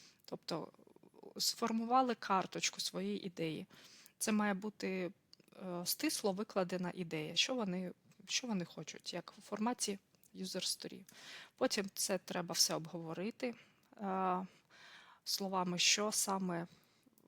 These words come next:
х-, що вони хочуть викласти, всі свої ідеї, які саме, е, що треба написати, що накодити. І потім confirmation, підтвердити,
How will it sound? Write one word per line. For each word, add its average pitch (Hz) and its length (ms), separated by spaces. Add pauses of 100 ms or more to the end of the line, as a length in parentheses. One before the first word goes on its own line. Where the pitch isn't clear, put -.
(140)
х-, - 200 (220)
що - 200
вони 185 220
хочуть - 340
викласти, 196 400
всі - 160
свої - 340
ідеї, 170 440 (160)
які 185 260
саме, 185 440 (680)
е, 170 420 (380)
що 208 220
треба 190 340
написати, 180 520
що - 180
накодити. 180 680 (360)
І 262 280 (140)
потім 208 380
confirmation, 180 800
підтвердити, 160 840